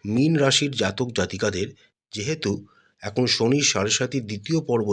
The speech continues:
চলছে, তাই ছোটোখাটো বাধা, বিঘ্ন, বিপত্তি কিন্তু আপনাদের জীবনে আসবেই। তাই ভয় পাবেন না, ধৈর্য ধরবেন, সৎ থাকবেন নিজের কাছে এবং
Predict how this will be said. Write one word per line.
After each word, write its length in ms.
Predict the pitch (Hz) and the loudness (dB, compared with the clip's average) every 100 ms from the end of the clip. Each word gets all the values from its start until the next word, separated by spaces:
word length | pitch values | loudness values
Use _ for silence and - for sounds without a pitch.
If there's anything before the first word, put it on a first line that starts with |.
| 98 | -2
চলছে, 300 | 95 90 - 151 - - _ - | -4 -2 -4 -6 -10 -20 _ -12
তাই 180 | 120 127 - | -8 -8 -8
ছোটোখাটো 480 | 110 147 151 147 151 | -4 -2 0 0 0
বাধা, 340 | 117 113 135 | 0 2 0
বিঘ্ন, 320 | 113 113 113 127 | 0 -2 0 -2
বিপত্তি 500 | 107 101 120 117 127 | -2 -6 -8 -6 -6
কিন্তু 260 | 131 127 139 | -4 -2 -2
আপনাদের 340 | 110 107 110 104 | -4 -4 -6 -6
জীবনে 280 | 113 127 107 | -4 -2 -2
আসবেই। 420 | 98 95 82 - _ _ _ _ _ _ _ - | -2 -4 -6 -12 _ _ _ _ _ _ _ -8
তাই 180 | 123 156 151 98 | -6 -6 -10 -10
ভয় 300 | 98 123 156 | -2 2 4
পাবেন 340 | 135 110 110 113 | 4 4 4 2
না, 80 | 156 - _ _ | 0 -4 _ _
ধৈর্য 340 | 104 127 139 156 | -2 -2 0 -2
ধরবেন, 380 | 127 110 101 135 160 - | 0 -2 0 -4 -4 -10
সৎ 340 | - - 135 139 - | -2 0 0 -2 -6
থাকবেন 360 | - 101 98 104 95 | -4 -2 -2 -2 -2
নিজের 220 | 98 104 | -2 -2
কাছে 260 | 113 107 170 - _ - | -2 -2 -4 -6 _ -10
এবং 260 | 104 117 | -2 -2